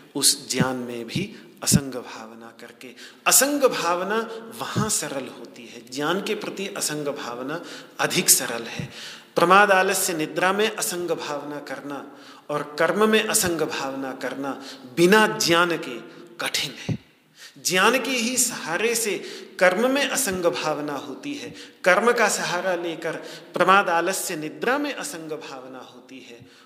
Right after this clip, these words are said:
और अंत में फिर जो शुद्ध चैतन्य स्वरूप गुणातीत तत्व है, पुरुषोत्तम तत्व जिसका निरूपण अब करने जा रहे हैं, उनकी शरण लेकर फिर ज्ञान में होने वाला जो संग है,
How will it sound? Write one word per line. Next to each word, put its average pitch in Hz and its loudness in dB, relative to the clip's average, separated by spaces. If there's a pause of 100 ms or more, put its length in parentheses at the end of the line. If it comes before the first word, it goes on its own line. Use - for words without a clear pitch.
(160)
और 117 -16
अंत 147 -10
में 120 -14 (560)
फिर 131 -12 (1080)
जो 123 -2
शुद्ध 151 0
चैतन्य 123 -2
स्वरूप 120 -4
गुणातीत 147 2
तत्व - -6
है, 120 -10 (920)
पुरुषोत्तम 165 8
तत्व 165 -2
जिसका 135 -2
निरूपण 135 -4
अब - -2
करने 127 -4
जा 117 -6
रहे 110 -10
हैं, 120 -12 (280)
उनकी 226 10
शरण 170 4
लेकर 139 -6 (600)
फिर - -4
ज्ञान 185 6
में 269 4
होने 156 -2
वाला 135 -6
जो 131 -10
संग 123 -6
है, - -16